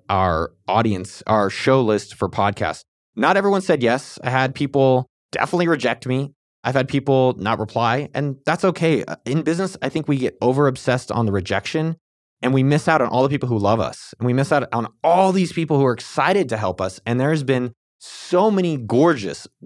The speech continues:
gorgeous people out there that made me feel truly loved, truly, in doing Million Dollar Weekend. How are we using our launch team? Adam Grant's big on this. I know it's been nuanced, but it's been big. So the launch team has been one of the core successes of the book,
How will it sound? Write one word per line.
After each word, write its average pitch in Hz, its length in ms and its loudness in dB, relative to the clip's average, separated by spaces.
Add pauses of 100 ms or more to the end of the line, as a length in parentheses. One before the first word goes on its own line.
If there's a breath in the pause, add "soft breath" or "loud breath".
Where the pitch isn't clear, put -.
gorgeous 135 520 2
people 120 320 -4
out 107 220 -2
there 95 260 -4 (300)
that 117 160 0
made 135 160 0
me 143 140 0
feel 131 240 0
truly 160 420 -2
loved, 98 640 -2 (320)
truly, 107 580 0 (320)
in 120 160 -2
doing 117 220 4
Million 107 180 2
Dollar 92 180 0
Weekend. 87 360 -6 (420)
How 170 220 2
are 214 120 4
we 180 140 -2
using 160 320 2
our 117 160 2
launch 113 460 0
team? 90 340 -4 (240)
Adam 160 240 0
Grant's 147 240 0
big 127 160 2
on 123 140 2
this. 123 280 -2 (260)
I 113 240 0
know 131 260 2
it's 147 140 -2
been 131 160 0
nuanced, 123 520 -2 (320)
but 120 100 2
it's 123 140 0
been 131 300 0 (260)
big. 107 480 2 (320)
So 123 160 0
the 120 100 2
launch 185 200 4
team 180 100 -2
has 139 60 -2
been 135 100 2
one 131 80 2
of 110 80 0
the - 80 -12
core 135 140 4
successes - 340 -4
of 113 100 -2
the 104 60 2
book, 104 240 2